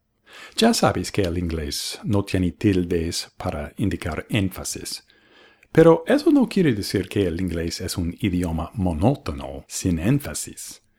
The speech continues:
In fact, in English, we often emphasize certain words in a sentence when we speak. Pero no lo hacemos simplemente para dar música a nuestras palabras. No,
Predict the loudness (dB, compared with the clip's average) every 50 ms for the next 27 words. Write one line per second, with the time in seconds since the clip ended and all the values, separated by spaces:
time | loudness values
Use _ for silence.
0 | _ _ _ -20 -20 -20 _ _ 4 6 6 6 6 4 2 2 2 2 -2 -6
1 | -12 -20 _ _ _ _ _ 0 4 4 6 6 6 4 4 2 0 -4 -8 -8
2 | -10 -10 -10 -12 _ _ _ _ _ _ _ 2 2 2 2 2 2 4 4 4
3 | 2 0 -4 -6 -6 -8 -10 -10 -4 -2 0 0 0 -2 -4 -4 -4 -4 -4 -4
4 | -4 -6 -6 -6 -6 -6 -2 2 2 2 2 2 0 2 2 2 4 4 4 4
5 | 2 2 -2 -4 -2 -2 -2 -2 -2 -2 0 0 2 0 0 -2 -4 -8 -8 -8
6 | -10 -6 -4 -2 0 0 0 0 -2 -2 0 2 2 2 2 -2 -10 -20 _ _
7 | _ _ _ _ _ _ _ _ _ _ _ _ -20 -20 -18 -2 4 6 8 8
8 | 8 6 6 6 6 6 6 6 4 4 4 2 2 2 0 -2 -2 -2 -2 -2
9 | -4 -4 -4 -6 -6 -6 -2 0 2 2 4 4 2 2 2 0 -2 -4 -4 -6
10 | -6 -8 -8 -8 -8 -8 -8 -4 0 4 6 8 6 6 4 0 -6 -8 -8 -8
11 | -6 -6 -8 -10 _ _ _ _ _ -6 -6 -4 -4 -4 -4 -4 -4 -6 -8 -8
12 | -6 -4 0 2 4 4 4 4 0 -6 -10 -12 -12 -12 -14 _ _ _ _ _
13 | _ _ _ _ 4 6 6 6 6 4 0 -6 -10